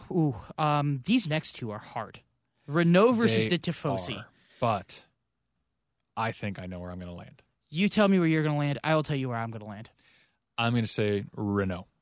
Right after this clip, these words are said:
Speaker 2: over the Tifosi, because the Tifosi, while it is very, very cool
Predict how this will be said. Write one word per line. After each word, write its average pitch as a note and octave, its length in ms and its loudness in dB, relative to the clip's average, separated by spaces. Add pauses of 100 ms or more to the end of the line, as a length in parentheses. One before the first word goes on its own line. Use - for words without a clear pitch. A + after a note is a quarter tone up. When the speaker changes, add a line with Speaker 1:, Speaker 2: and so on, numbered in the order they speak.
(120)
Speaker 2:
over G2+ 420 -4
the F#2 100 -10
Tifosi, - 600 -8
because G2+ 340 -6
the G2 80 -8
Tifosi, A2+ 680 2 (220)
while A2 220 -2
it G2+ 80 -6
is F#2+ 140 -6
very, A2 400 -2
very G#2 280 -4
cool B2+ 460 -2